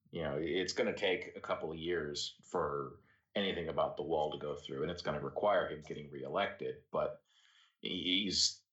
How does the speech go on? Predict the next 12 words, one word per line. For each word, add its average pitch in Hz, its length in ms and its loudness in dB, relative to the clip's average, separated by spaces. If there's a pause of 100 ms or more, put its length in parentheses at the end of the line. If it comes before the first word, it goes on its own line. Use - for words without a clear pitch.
(200)
getting 104 240 4
off 104 200 4
his 92 140 2
ass 92 320 2
and 80 160 -8
making 95 300 -2
some 80 280 -6
movement 90 460 -2
towards - 400 2
it, - 160 -8 (100)
which 85 220 -8
is - 280 -4